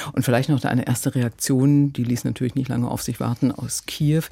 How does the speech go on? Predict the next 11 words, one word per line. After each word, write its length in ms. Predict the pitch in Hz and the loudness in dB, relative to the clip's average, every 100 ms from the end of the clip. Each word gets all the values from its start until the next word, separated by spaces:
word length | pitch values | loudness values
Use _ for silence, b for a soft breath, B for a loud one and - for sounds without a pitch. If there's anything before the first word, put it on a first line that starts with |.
| B B - | B B -4
Da 140 | 120 | 0
hat 360 | 131 - - - | 0 0 -6 -2
der 260 | 123 117 117 | 2 2 0
Präsidentenberater 1000 | - 120 120 120 143 135 120 110 113 117 | -2 -2 0 0 2 2 2 -2 -2 -2
von 340 | - - 123 | -2 -2 -2
Volodymyr 400 | 123 113 123 117 | -2 -2 -2 -2
Zelensky, 480 | - 117 120 123 135 | -2 0 0 2 0
Podolyak, 500 | 113 127 120 123 123 | -2 -2 -2 0 0
gesagt, 440 | 139 139 127 - B B B B - - - | 0 2 0 -2 B B B B -20 -6 0
dieser 220 | 147 139 | 2 2
Vorschlag, 840 | - 139 127 - 117 120 143 - | 2 0 0 0 0 0 -2 -6